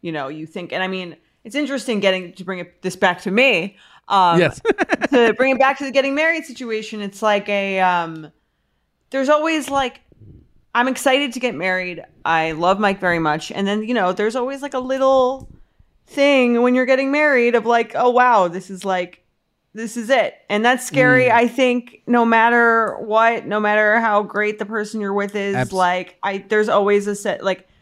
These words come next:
Speaker 1: there is always a little thing in the back of your head of, like,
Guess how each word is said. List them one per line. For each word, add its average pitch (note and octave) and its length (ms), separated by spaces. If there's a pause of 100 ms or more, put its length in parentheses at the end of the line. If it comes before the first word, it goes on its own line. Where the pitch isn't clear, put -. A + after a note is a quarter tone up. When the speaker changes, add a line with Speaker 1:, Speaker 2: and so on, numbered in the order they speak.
(260)
Speaker 1:
there A#3 140
is C4+ 200
always A#3 360
a A3 80
little A3 380
thing G#3+ 460
in G3 100
the G3 100
back G3+ 300
of A3 100
your G#3 140
head A#3+ 340
of, G3 120
like, G3 360